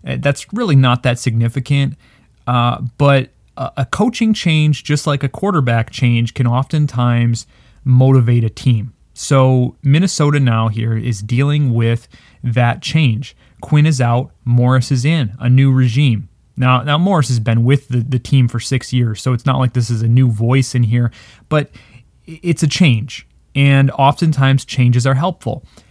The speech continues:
You're looking at Matt Ryan here facing up against a Minnesota secondary that has been plagued by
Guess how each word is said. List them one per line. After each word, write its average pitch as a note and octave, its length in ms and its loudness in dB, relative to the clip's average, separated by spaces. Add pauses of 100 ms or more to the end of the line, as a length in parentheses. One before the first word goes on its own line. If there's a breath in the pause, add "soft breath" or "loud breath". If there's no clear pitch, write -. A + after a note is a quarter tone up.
(300 soft breath)
You're C#3 300 2
looking E3+ 320 2
at A#2 100 -2
Matt D3 320 0
Ryan C#3 460 2
here A2 480 -2 (180)
facing D#3 760 -2 (140)
up C3 300 -2
against A#2 600 -2
a C3 40 2
Minnesota D3 440 0
secondary B2 680 0
that A2 160 -4
has A2 240 -2
been G#2 260 -4 (200)
plagued A#2+ 640 -2
by A2+ 440 -2